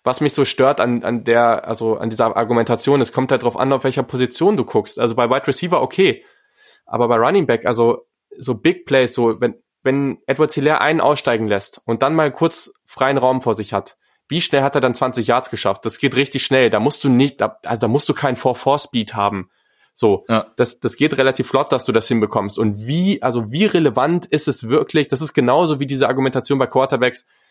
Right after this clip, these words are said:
Speaker 1: Wie relevant ist es, dass der Quarterback jetzt das, den Ball achtzig Yards das Feld runterwerfen kann? Wie oft passiert das, dass er das braucht? So, ne? Und
Speaker 2: Ja.
Speaker 1: hier ist es auch, wie oft braucht der Running Back das wirklich,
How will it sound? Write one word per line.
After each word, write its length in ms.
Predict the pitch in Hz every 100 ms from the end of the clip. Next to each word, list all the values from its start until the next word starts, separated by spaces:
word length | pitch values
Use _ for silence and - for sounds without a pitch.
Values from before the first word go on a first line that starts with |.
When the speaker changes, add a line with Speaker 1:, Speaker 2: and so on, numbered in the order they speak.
| _ _ _
Speaker 1:
Wie 100 | 143
relevant 400 | 180 147 120 156
ist 140 | 135
es, 80 | 139
dass 160 | 143 131
der 80 | 131
Quarterback 360 | - 139 131
jetzt 140 | 135 131
das, 240 | 113 - -
den 240 | 135 117
Ball 160 | 127 139
achtzig 380 | 127 - 123
Yards 220 | 117 123 127
das 120 | 120
Feld 180 | 139 135
runterwerfen 460 | 120 113 104 107
kann? 200 | 104 98
Wie 160 | 110 170
oft 200 | 143 -
passiert 320 | 139 160 160
das, 360 | 139 117 - -
dass 160 | - 120
er 60 |
das 180 | 123 120
braucht? 420 | 123 113 - - _ _ _ _
So, 160 | 117 104
ne? 180 | 123 170
Und 180 | 117
Speaker 2:
Ja. 40 | 113
Speaker 1:
hier 100 | 147
ist 100 | -
es 80 | 131
auch, 200 | 135 -
wie 120 | 147
oft 120 | -
braucht 200 | 131 131
der 60 | 123
Running 280 | 123 151 131
Back 160 | 131
das 200 | - 110
wirklich, 440 | 113 170 - 156